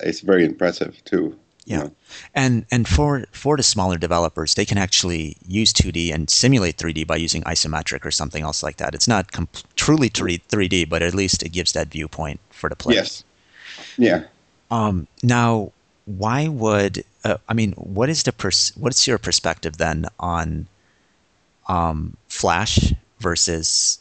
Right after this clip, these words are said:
Speaker 2: <laughs> uh, Flash for mobile, or using something like Corona? I mean, now I think what's,
Speaker 1: <laughs>
Speaker 2: what Flash is doing is they're allowing developers to,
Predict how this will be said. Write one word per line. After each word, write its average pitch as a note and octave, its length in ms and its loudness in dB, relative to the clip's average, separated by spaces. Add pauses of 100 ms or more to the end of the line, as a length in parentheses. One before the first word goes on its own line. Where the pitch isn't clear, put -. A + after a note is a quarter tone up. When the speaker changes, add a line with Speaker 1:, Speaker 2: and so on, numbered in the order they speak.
Speaker 2:
<laughs> - 120 -20
uh, B2 760 0
Flash - 400 4
for G#2 160 0
mobile, A2+ 540 -6
or F#2+ 160 -4
using F#2+ 280 -6
something A2+ 340 -4
like F#2 160 -6
Corona? - 440 -8 (140)
I F#2 80 -10
mean, F2+ 280 -4
now G2+ 300 -2
I F2+ 100 -4
think G2 280 -4
what's, D3+ 640 4
Speaker 1:
<laughs> - 40 -6
Speaker 2:
what C3+ 640 2
Flash B2 280 0
is B2 120 2
doing A#2 260 0
is F#2 200 0
they're F#2 180 -2
allowing F2 640 0
developers E2+ 560 -2
to, E2 420 -6